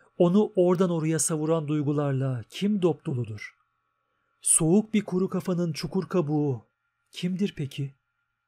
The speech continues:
Kim? Doğru nedir Geralt? Nedir gerçek?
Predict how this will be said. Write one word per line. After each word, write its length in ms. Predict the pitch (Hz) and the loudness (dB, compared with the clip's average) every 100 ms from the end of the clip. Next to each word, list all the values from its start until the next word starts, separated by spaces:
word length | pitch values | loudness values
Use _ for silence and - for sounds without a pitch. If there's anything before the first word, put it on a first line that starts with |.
| _ _ _ | _ _ _
Kim? 320 | - 185 147 - _ _ _ _ _ _ _ _ 147 113 | -4 -4 -4 -8 _ _ _ _ _ _ _ _ -8 0
Doğru 380 | 147 151 165 160 | 2 4 2 2
nedir 240 | 175 202 | 2 0
Geralt? 440 | 160 139 120 98 - _ _ _ _ _ _ _ _ - | 0 -4 -4 -8 -18 _ _ _ _ _ _ _ _ -6
Nedir 260 | 135 156 185 | -2 0 0
gerçek? 680 | 156 135 - 131 - - | -2 -6 -6 -10 -12 -20